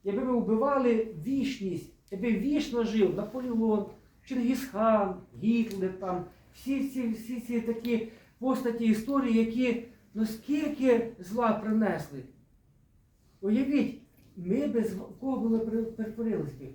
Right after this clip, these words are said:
Ми перетворились би в якихось бісів. І святі всі кажуть, що смерть — це останнє для вразумлення людини, як тормоза такі.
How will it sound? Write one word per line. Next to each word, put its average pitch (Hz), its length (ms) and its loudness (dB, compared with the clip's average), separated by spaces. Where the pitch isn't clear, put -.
Ми 208 100 -2
перетворились 214 520 -4
би 196 260 -2
в 175 40 -12
якихось 214 500 -4
бісів. 196 460 -6
І 202 220 4
святі 202 260 -2
всі 220 160 -2
кажуть, 214 200 0
що 190 200 -10
смерть — 220 260 0
це 202 140 -2
останнє 226 540 -2
для 196 160 0
вразумлення 190 680 0
людини, 170 540 -2
як 156 100 -10
тормоза 185 440 -4
такі. 143 340 -10